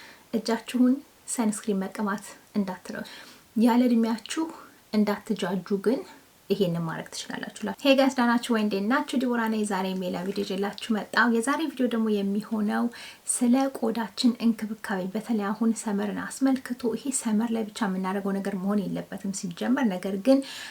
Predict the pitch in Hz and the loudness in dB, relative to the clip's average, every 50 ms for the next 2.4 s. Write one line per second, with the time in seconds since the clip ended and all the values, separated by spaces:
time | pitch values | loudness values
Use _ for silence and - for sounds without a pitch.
0 | - - _ - 208 214 214 214 214 208 208 214 - - 247 240 - - 226 202 | -16 -12 _ -2 0 0 2 2 2 2 2 0 0 0 -2 -4 -2 -2 -2 -2
1 | 190 190 196 190 196 - - - 196 196 208 202 - - 196 190 - - - 214 | -2 -2 -4 -4 -4 -4 -4 -4 -4 -4 -4 -4 -4 -4 -4 -4 -2 -2 0 0
2 | 202 202 196 214 247 240 226 226 | 2 2 2 0 0 0 0 -2